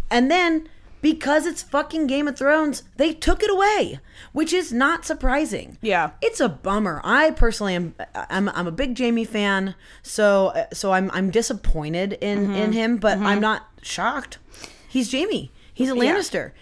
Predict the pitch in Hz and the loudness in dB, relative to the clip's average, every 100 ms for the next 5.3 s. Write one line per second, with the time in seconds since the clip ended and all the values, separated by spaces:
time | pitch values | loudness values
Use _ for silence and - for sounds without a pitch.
0 | - - 311 240 220 254 247 294 381 - | -16 -2 -2 2 4 4 0 -4 -6 -8
1 | 147 - - - - - 277 294 294 277 | -10 -10 -18 -20 -20 -4 0 2 0 -4
2 | - - - - 247 269 262 208 226 302 | -12 -20 -20 -10 -2 -2 -2 -2 0 0
3 | 226 269 254 - 277 285 240 214 214 233 | -2 -2 -2 0 0 2 0 0 0 2
4 | 208 190 190 185 180 208 196 - 180 165 | 2 2 0 -2 -4 -4 -4 -2 -4 -4
5 | 156 151 160 | -6 -8 -14